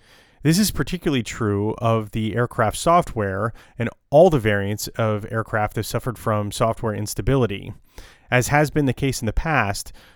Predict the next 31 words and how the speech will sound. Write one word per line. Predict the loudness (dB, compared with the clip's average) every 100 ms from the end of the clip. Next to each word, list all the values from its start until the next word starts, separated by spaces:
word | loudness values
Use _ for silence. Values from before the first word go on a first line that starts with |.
| _
the | 0
latest | 4 4 2 0
report | 0 0 0
again | 2 0
found | 0 0 0 0 -2
that | -2
when | -4 -2
engineers | -2 -2 -2 -2 -2
fix | -4 -6 -2
one | 0 0
software | 2 2 2 -2 -2
problem, | -2 -2 -2 -4 -6 -10 -20 -6
they | 0 0 2
often | 2 4 2 -2
introduce | -2 -4 -2 -2 -2 -4
stability | -2 0 0 0
problems | 0 2 2 2 -2 -4 -4
and | -2 0
or | 0 2 0 0
adversely | -4 -2 -4 -2 -4
affected | -2 -2 -2 -4 -4
other | -2 -2
functionality. | -2 -6 -4 -2 0 2 -2 -6 -14 -18 _ _ _ _ _ _ 2
Another | 4 4 4
significant | 2 0 0 0 -2 -4
shortcoming | 0 -2 0 -2 -2 -4
of | -4 -4
the | -2
F | -2
thirty-five | -4 -4 -4 -6
program | -6 -8 -6 -6 -6